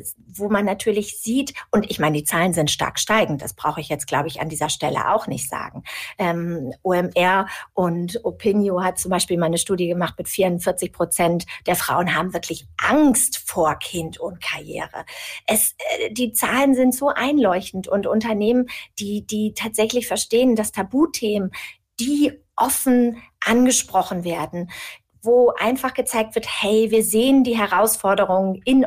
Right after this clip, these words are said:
eurem Alltag, wir sind an eurer Seite, wir unterstützen euch, wo es geht, damit ihr auch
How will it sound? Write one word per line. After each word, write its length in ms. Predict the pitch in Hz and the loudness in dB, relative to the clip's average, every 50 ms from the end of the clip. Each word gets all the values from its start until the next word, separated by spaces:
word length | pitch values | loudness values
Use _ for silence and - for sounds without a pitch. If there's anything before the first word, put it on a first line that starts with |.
| - - | 2 2
eurem 400 | - 208 214 226 220 220 202 - | 2 2 2 2 0 -2 -4 -2
Alltag, 600 | - 160 190 208 214 - - - 180 185 190 - - - - - - - | 0 2 2 2 2 0 -4 -2 -2 -2 -2 -4 -8 -12 -10 -12 -12 -12
wir 220 | - 175 247 269 294 | -6 -2 0 0 2
sind 200 | 294 269 269 269 - - - | 2 2 2 2 0 -2 -2
an 160 | - 214 254 254 | 0 2 2 2
eurer 300 | - 240 247 226 226 208 | 2 2 2 2 2 2
Seite, 400 | 214 190 196 202 311 226 190 185 | 2 2 2 2 0 -2 -2 0
wir 240 | 190 180 165 - | 0 0 0 -2
unterstützen 500 | - 202 208 202 - - 254 - - 226 | -4 -4 -4 -2 -4 -4 -4 -4 -4 -4
euch, 180 | 214 - 220 208 | -4 -4 -6 -6
wo 160 | 185 185 214 220 | 0 2 2 4
es 260 | 208 - - - _ | 4 2 -2 -6 _
geht, 420 | - 220 247 277 285 269 294 285 - - - - - | -2 0 0 2 2 2 0 -2 -4 -8 -10 -6 -2
damit 500 | - 180 196 208 220 254 320 359 - - - | 0 2 4 4 6 6 4 4 0 -4 -2
ihr 320 | 233 220 220 226 240 - - | 2 2 4 4 2 0 -4
auch 120 | - - | -8 -10